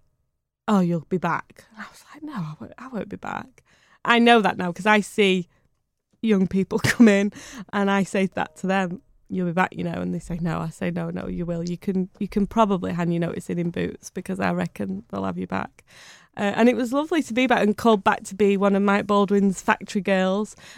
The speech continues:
And even though I've been sacked quite a few times from the factory for various reasons, first there was, um, I did a rooftop protest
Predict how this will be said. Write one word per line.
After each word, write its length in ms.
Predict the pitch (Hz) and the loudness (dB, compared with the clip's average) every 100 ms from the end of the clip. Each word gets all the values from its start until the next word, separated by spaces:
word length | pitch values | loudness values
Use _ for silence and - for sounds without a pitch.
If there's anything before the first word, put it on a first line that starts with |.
| 208 | 0
And 320 | 214 208 208 | 4 4 4
even 280 | 277 320 294 | 4 4 6
though 100 | 285 | 4
I've 80 | 240 | 4
been 180 | 269 254 | 4 2
sacked 460 | - 294 - - - | 2 2 2 -6 -18
quite 540 | - 330 339 320 - | -2 4 6 6 0
a 40 | 247 | -4
few 200 | 254 226 | -2 -2
times 360 | 233 220 208 | -2 0 0
from 320 | - 262 240 185 | 0 2 4 2
the 60 | |
factory 440 | - 190 - - 220 | 0 -4 -4 -4 -2
for 120 | 208 | 0
various 460 | 196 190 180 175 | 0 2 2 -2
reasons, 680 | 190 175 165 185 185 220 - - - - _ _ _ _ - | -2 -4 -4 -4 -2 -2 -4 -14 -20 -20 _ _ _ _ -6
first 440 | - 208 175 - | 4 4 4 0
there 120 | 202 | -2
was, 160 | 185 180 | 0 0
um, 340 | 185 180 180 - - | 2 2 0 -4 -10
I 60 | 202 | -6
did 160 | 196 | -4
a 60 | 185 | -2
rooftop 640 | 185 190 - - 202 - | 0 0 -2 -8 -8 -6
protest 840 | - 202 180 - 190 175 - - | 0 0 0 -2 -4 -4 -8 -18